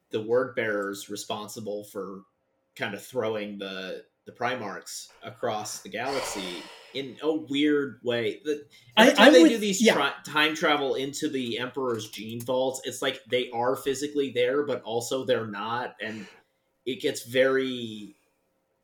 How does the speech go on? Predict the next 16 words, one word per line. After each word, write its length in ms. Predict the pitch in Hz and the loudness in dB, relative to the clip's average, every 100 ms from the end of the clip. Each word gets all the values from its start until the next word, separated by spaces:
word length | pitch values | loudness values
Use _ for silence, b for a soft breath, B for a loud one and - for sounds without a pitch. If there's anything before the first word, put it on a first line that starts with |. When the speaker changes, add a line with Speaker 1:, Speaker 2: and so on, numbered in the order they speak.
| _ _ - | _ _ -18
Speaker 1:
murky. 640 | 113 113 107 98 - 104 _ _ B 185 156 131 | -8 -6 -6 -8 -16 -20 _ _ B -14 -10 -10
Speaker 2:
How 300 | 120 202 220 | 0 4 6
much 320 | 254 202 196 220 | 8 8 8 4
of 120 | 160 | 4
it 300 | 156 143 - | 2 0 0
is 360 | 170 160 139 127 | 4 4 4 2
what 220 | 160 - | 0 2
the 80 | 165 | -2
Chaos 480 | - 170 165 151 - | 2 4 6 4 2
Gods 320 | 156 143 131 | 2 2 0
want 300 | 127 151 156 | -4 -4 -4
you 140 | 147 | -8
to 180 | 139 151 | -8 -4
see 320 | 143 - 143 | -2 -2 -4
and 140 | 131 123 | -10 -12
feel? 300 | - 123 | -10 -12